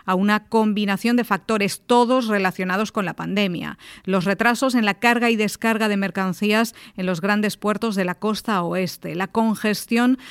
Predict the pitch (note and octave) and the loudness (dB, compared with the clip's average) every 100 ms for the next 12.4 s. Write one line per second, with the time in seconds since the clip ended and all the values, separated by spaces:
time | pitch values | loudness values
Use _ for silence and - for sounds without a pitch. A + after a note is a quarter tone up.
0 | - - G3 F#3+ G#3 A#3 A3 G#3 G3 G3+ | -10 -4 -2 0 0 0 0 0 -2 -2
1 | F#3+ A3 C#4 B3+ G#3 - G#3+ G3+ G3+ A3+ | -2 0 0 0 -2 0 0 2 2 2
2 | G3+ A3+ - - - F#3+ F3+ F3 F3 E3+ | 2 -2 -4 -18 -8 -4 -2 -2 -4 -6
3 | F3+ F3 E3+ G3+ F#3 F3+ - _ C#4+ D4+ | -8 -6 -6 -4 -4 -4 -10 _ 4 6
4 | C#4 G3+ F3 F3+ - A#3 A#3+ A#3+ A3+ G#3+ | 6 4 0 -2 2 0 2 -2 -2 -4
5 | F#3 D3+ F#3 E3+ D#3+ - C4 B3 D#3 - | -4 -6 -6 -8 -8 -4 0 0 -2 -10
6 | - - F3 F#3 F3+ G3+ G3+ G#3 - G3 | -20 -10 -4 -2 0 0 2 0 -2 -4
7 | F#3 F3 G#3+ G3+ G3+ F#3 F#3+ G3+ - G#3 | -4 -4 -2 0 0 -2 -2 -4 -2 0
8 | F#3+ F#3 G#3+ G3 F#3+ F3+ F#3 F#3 - F#3+ | 0 0 -2 -2 -2 -4 -4 -6 -4 -2
9 | G3 G3+ F3+ F#3 F3+ F3+ - - - - | 0 0 0 -2 -2 -4 -6 -18 -16 -8
10 | E3+ F#3+ F3 F#3 E3+ F3 E3 F3 F3 E3 | -2 0 0 -4 -4 -4 -6 -8 -10 -8
11 | - G3 G#3+ A3+ A3 A#3 A#3 A#3+ C4 A#3+ | -2 0 2 2 2 2 2 2 0 2
12 | G3 F#3+ A3+ | 2 0 -2